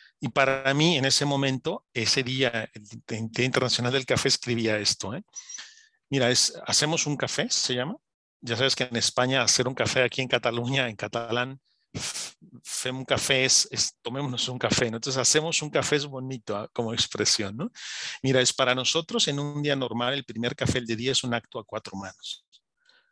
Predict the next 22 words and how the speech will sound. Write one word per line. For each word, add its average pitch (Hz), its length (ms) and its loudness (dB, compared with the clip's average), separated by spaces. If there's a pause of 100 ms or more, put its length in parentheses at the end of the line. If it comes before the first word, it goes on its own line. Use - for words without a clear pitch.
(240)
Nuestro - 460 -2
ritual 127 300 2
compartido 135 460 0
empieza 127 340 -2
con 110 160 -6
una 110 140 -2
taza, 185 420 -2 (680)
nuestras 117 340 -2
manos 135 340 2
entrelazadas 120 680 2
alrededor 104 360 -6
de 110 120 -2
ella 165 300 -2 (360)
y 127 140 -2
el 117 80 -2
sol 147 280 0
que 147 100 -2
se - 120 2
expande 139 440 -2
para 104 180 -6
hacernos 120 380 -2
brillar. 101 360 -8